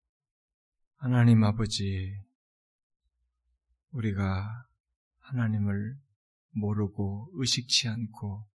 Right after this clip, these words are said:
불렀던 세월들을 용서해 주시고 우리에게 자신을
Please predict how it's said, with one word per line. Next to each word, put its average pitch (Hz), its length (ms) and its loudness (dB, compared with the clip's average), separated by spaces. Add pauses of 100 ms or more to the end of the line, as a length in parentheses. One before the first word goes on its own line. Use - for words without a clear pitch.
(560)
불렀던 117 680 -2
세월들을 107 800 -2
용서해 95 560 -6
주시고 - 500 -12 (1300)
우리에게 104 800 -2 (100)
자신을 110 640 0